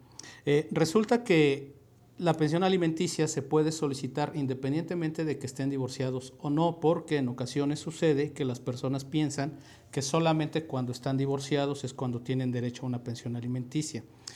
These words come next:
El derecho a la pensión alimenticia está regulada por los artículos trescientos uno al trescientos diecisiete del Código de Procedimiento, del Código Civil para la Ciudad de México. Soy su servidor, el licenciado Martín García Beltrán,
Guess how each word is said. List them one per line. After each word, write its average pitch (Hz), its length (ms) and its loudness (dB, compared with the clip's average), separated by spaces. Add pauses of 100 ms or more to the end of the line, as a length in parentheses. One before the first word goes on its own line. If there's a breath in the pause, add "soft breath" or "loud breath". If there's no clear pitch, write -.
(200 loud breath)
El 135 100 2
derecho 160 280 4
a 180 40 4
la 165 160 2
pensión 147 320 -2
alimenticia 139 580 -4
está 147 220 -4
regulada 139 720 -4 (460 loud breath)
por 135 180 0
los 131 340 -4
artículos 147 680 -2
trescientos 143 680 -4
uno 151 400 2
al 131 160 -4
trescientos 135 540 -2
diecisiete 139 840 -4
del 123 220 -6
Código 135 380 0
de 117 100 -4
Procedimiento, 123 680 -6
del 131 180 -4
Código 147 280 2
Civil 139 380 -2 (500 loud breath)
para 123 180 0
la 120 120 0
Ciudad 131 260 0
de 131 80 0
México. 123 460 -6 (580 loud breath)
Soy 175 300 8
su 175 100 -2
servidor, 143 440 2
el 165 40 2
licenciado 143 400 -2
Martín 139 340 -2
García 135 300 -2
Beltrán, 170 540 -2